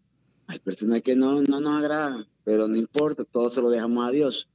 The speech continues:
Entonces, lo que le digo, un consejo a estas personas que, que están así, es que, que se quieran, que se valoren, que se respeten ellos mismos y que nos amemos unos a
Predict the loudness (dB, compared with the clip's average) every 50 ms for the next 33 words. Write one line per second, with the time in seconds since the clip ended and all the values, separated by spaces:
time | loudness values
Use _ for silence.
0 | _ _ _ _ _ _ _ _ _ -4 -4 -2 0 0 0 0 0 0 0 2
1 | 2 0 0 0 2 2 4 4 4 4 4 4 2 2 2 0 0 -2 -2 -2
2 | 0 0 0 0 0 -2 -4 -2 -2 -2 -2 -2 -2 -2 -2 0 0 0 0 0
3 | -2 -4 _ _ _ _ _ _ _ _ -8 -4 -4 -2 -2 -2 -2 0 2 2
4 | 4 2 0 -2 0 0 0 0 2 2 2 2 4 2 0 -2 -6 -10 _ _
5 | _ _ _ _ _ _ _ _ _ _ _ _ _ -2 -2 -2 0 0 0 0
6 | 0 -2 _ _ _ 2 4 4 6 4 4 2 2 0 -2 -2 -2 -2 -2 -2
7 | -2 -2 0 0 2 2 4 4 2 2 2 2 0 0 0 0 0 0 2 0
8 | 0 0 0 -2 -4 -4 _ _ _ 0 2 2 2 2 0 2 2 4 4 4
9 | 4 4 4 4 6 6 6 4 4 4 2 0 -2 -4 -8 _ _ _ _ _
10 | _ _ 0 2 2 0 0 0 0 2 2 2 2 2 2 0 0 2 2 2
11 | 2 2 0 -2 -4 -6 -4 -2 0 2 2 2 0 -2 -4 -4 -2 -2 0 2